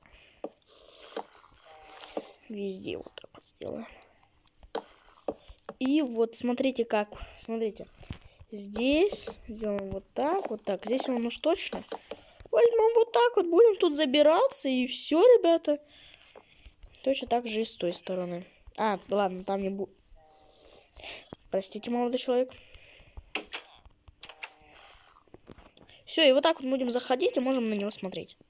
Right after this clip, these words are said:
Беркут наш. Кто не помнит, его зовут Беркут, если че. Да. Я, кстати, даже не придумал, чем мы заниматься будем. Я для начала, я хотел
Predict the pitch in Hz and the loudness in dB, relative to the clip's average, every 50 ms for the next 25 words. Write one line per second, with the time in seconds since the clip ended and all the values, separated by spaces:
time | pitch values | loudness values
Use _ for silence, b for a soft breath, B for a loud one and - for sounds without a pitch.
0 | _ b b b b b b b b b b b b 190 180 175 - - - - | _ b b b b b b b b b b b b -10 -8 -8 -8 -8 -12 -18
1 | - - - - - - B B B B B B B B B B B - 262 254 | -18 -18 -18 -18 -18 -18 B B B B B B B B B B B -2 0 0
2 | 247 233 - 320 294 247 226 214 233 220 214 208 196 180 170 156 - - - - | 0 2 2 4 4 4 2 2 0 0 0 -2 -4 -4 -6 -6 -6 -8 -12 -18
3 | - - - - - - - - - - - - B B B B B B B B | -18 -20 -20 -18 -14 -12 -12 -12 -12 -14 -18 -18 B B B B B B B B
4 | B B B B B B B B B B B B B B B B B B B B | B B B B B B B B B B B B B B B B B B B B
5 | - 196 190 190 190 185 175 170 170 175 175 175 B B B B B B B B | -12 -8 -4 -2 -2 -2 -2 -2 -4 -6 -8 -12 B B B B B B B B
6 | B B B B B B B B _ - _ - - B B B B B B B | B B B B B B B B _ -20 _ -20 -18 B B B B B B B
7 | B B B B B B B B B B - 208 247 254 - 285 269 277 269 269 | B B B B B B B B B B -2 -2 -2 0 0 0 0 2 4 4
8 | 269 254 247 233 - 240 247 262 240 226 240 240 240 - 226 254 262 254 233 - | 4 2 0 -2 0 0 0 0 0 -2 -2 -2 -2 -4 -2 0 0 0 0 -2
9 | - 254 233 226 214 214 214 220 254 302 392 381 - - 240 220 202 180 170 156 | -4 -4 -4 -4 -4 -4 -4 -2 0 0 -2 -2 -4 -8 -10 -10 -10 -10 -10 -10
10 | 160 165 185 226 262 269 262 240 240 233 226 - 262 262 262 247 240 233 226 220 | -8 -2 0 4 4 4 4 4 2 0 0 0 2 2 2 2 2 0 -2 -2
11 | - - - 226 - - 262 240 | -4 -6 -6 -6 -2 0 0 0